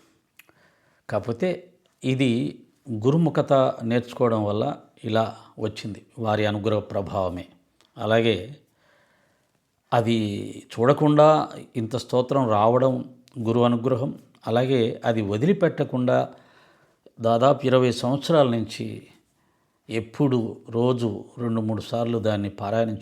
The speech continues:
చేసుకునేలా కొనసాగించడం అనేది కూడా గురు అనుగ్రహం ఉంటే తప్ప సాధ్యం కాదు.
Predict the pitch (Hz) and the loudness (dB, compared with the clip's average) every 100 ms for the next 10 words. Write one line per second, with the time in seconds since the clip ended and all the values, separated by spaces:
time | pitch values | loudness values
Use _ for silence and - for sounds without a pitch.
0 | 123 104 - 110 98 101 101 101 104 95 | -10 -12 -12 -12 -10 -8 -6 -6 -6 -8
1 | 101 - _ _ _ _ - 104 127 185 | -14 -20 _ _ _ _ -12 -8 -4 -2
2 | 147 123 113 - 117 113 104 110 135 131 | -2 -2 -4 -6 -6 -6 -6 -6 -6 -8
3 | 101 107 113 107 104 101 98 - 107 110 | -6 -2 -2 -4 -8 -10 -12 -14 -14 -14
4 | - 113 - 113 107 110 | -14 -14 -14 -16 -16 -20